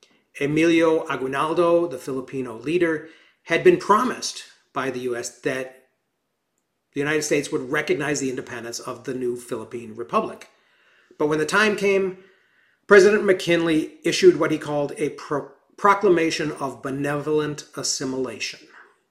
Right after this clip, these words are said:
The Filipinos, of course, just replaced Spain with America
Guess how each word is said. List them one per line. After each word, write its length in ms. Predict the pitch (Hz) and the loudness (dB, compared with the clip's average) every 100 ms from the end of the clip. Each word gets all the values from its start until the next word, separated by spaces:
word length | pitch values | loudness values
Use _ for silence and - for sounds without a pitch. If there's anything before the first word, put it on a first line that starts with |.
| _ _ _ _ _ _ _ _ _ _ _ _ _ _ _ _ _ _ - _ _ _ _ _ _ _ | _ _ _ _ _ _ _ _ _ _ _ _ _ _ _ _ _ _ -20 _ _ _ _ _ _ _
The 80 | - | -8
Filipinos, 640 | 131 170 147 160 156 131 | 0 0 2 0 0 -2
of 120 | 127 - | -6 -8
course, 540 | 135 123 123 - - _ _ _ _ _ _ _ _ _ _ _ _ _ _ _ _ _ | -6 -4 -6 -10 -14 _ _ _ _ _ _ _ _ _ _ _ _ _ _ _ _ _
just 220 | 127 - | -10 -6
replaced 640 | 123 123 143 131 120 - - _ | -8 -4 -4 -2 -4 -10 -18 _
Spain 640 | - - 131 123 120 117 _ _ _ _ - | -18 -10 -8 -6 -8 -10 _ _ _ _ -12
with 140 | 123 | -10
America 560 | 131 135 113 - - | -6 -4 -4 -10 -18